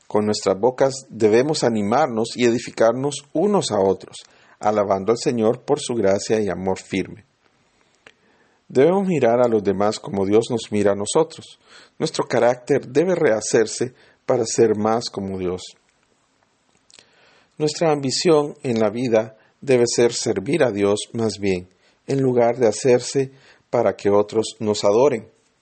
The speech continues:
Intentar gobernar o cuestionar a Dios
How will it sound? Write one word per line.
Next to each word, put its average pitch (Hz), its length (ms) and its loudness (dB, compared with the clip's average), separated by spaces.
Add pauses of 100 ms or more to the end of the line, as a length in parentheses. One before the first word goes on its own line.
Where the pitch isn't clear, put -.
(760)
Intentar 135 600 -2
gobernar 113 640 2
o 117 80 -6
cuestionar 110 640 0
a 143 80 0
Dios 110 400 2